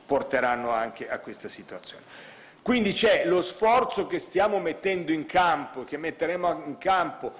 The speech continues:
nei prossimi sette quattordici giorni, invitando, ehm, le persone al di là della chiusura di, dei luoghi in cui naturalmente ci si può affollare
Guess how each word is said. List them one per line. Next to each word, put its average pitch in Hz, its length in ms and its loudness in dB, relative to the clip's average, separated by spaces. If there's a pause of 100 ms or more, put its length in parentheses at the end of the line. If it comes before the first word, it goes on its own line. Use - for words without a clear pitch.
(120)
nei 139 160 -6
prossimi 165 560 -2
sette 190 460 -2
quattordici 160 760 -2
giorni, 143 360 0
invitando, 170 680 0 (220)
ehm, 151 380 0
le 151 140 2
persone 170 520 2
al 147 160 4
di 147 100 -2
là 180 140 2
della 170 220 0
chiusura 170 420 -2
di, 139 240 -4
dei 147 160 2
luoghi 165 400 4
in 151 80 -4
cui 185 160 -6
naturalmente 180 800 0
ci 175 140 -8
si 160 180 -8
può 165 180 2
affollare 147 640 2